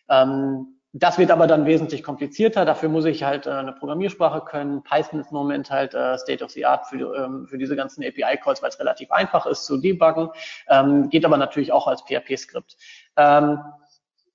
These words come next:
das wäre dann die Möglichkeit, das Ganze halt relativ schnell zu synchronisieren. Äh, hier sieht man dann nochmal die Möglichkeit, dass ich mir den Header auch, wenn ich, ähm, mich frage, wie C S V aussehen sollte, äh, runterlade, dementsprechend das Download-Schema, ähm, und,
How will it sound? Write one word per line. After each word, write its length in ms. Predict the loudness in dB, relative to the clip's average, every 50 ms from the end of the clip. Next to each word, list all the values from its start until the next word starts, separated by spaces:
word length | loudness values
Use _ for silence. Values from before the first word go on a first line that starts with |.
| _ _ -2
das 220 | 0 0 0 2 4
wäre 200 | 4 6 6 6
dann 120 | 4 4
die 60 | 4
Möglichkeit, 400 | 4 4 2 2 0 0 4 4
das 120 | 4 4 4
Ganze 300 | 0 0 0 -2 -2 0
halt 240 | 0 0 0 0 -2
relativ 300 | -4 -4 -4 -4 -10 -10
schnell 260 | -6 -4 -2 -2 -2
zu 120 | -4 -8
synchronisieren. 800 | -8 -8 -10 -12 -12 -14 -12 -12 -12 -14 -14 -14 -14 -14 -16 _ _ _ _ _ _ _ -20 -20 -20 -20 _ _ 0
Äh, 280 | 4 4 6 6 6 4
hier 200 | 4 4 4 4
sieht 160 | 2 0 0
man 140 | 2 2 4
dann 140 | 4 2 2
nochmal 340 | 0 -2 0 2 2 2 4
die 80 | 2
Möglichkeit, 540 | 0 0 -2 -4 -6 -2 2 2 2 2 2
dass 100 | -2 -2
ich 160 | -2 -6 -4
mir 160 | -2 -2 -2
den 100 | -2 -2
Header 300 | -2 0 2 4 4 4
auch, 240 | 4 4 2 2 -2
wenn 80 | -4 -2
ich, 180 | -4 -4 -4
ähm, 600 | -2 0 2 4 4 4 4 2 0 -4 -6 -6
mich 160 | -8 -8 -4 0
frage, 260 | 0 2 2 2 0
wie 140 | -2 -4 -4
C 140 | -6 -8
S 100 | -8 -8
V 100 | -6 -6
aussehen 460 | -2 2 2 0 2 0 -4 -4 -2 0
sollte, 380 | 2 2 2 2 0 -2 0
äh, 580 | 2 2 4 4 4 4 4 2 0 -2 -6 -4
runterlade, 720 | -4 -2 -2 0 0 0 0 0 0 0 -2 -4 -6 -8 -16 -10 -6
dementsprechend 560 | -4 -4 -4 -6 -8 -8 -6 -8 -6 -6 -8 -12
das 100 | -10 -4
Download-Schema, 760 | -4 -2 -2 -4 -10 -10 -12 -12 -10 -8 -8 -8 -10 -10 _ _ _ _ _ _ _ -4
ähm, 480 | 0 2 2 2 0 -2 -4 -4 -6 -2
und, 460 | 0 2 2 2 2 2 0 -2 -6